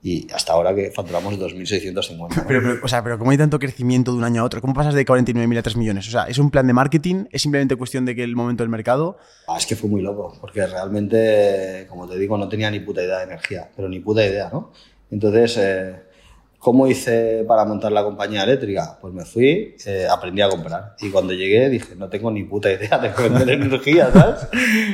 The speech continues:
Speaker 1: Y entonces, ¿qué hice? Pues cogí el contrato de Endesa.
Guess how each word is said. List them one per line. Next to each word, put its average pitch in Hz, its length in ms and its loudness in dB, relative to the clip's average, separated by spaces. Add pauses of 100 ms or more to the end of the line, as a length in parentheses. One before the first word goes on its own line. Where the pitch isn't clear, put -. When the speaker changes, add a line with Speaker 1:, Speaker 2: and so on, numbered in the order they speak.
(160)
Speaker 1:
Y 123 100 6
entonces, 127 440 4
¿qué 117 160 4
hice? 113 240 2
Pues 98 200 -4
cogí 107 320 -2
el 107 120 2
contrato 110 440 2
de 110 100 -4
Endesa. 165 640 2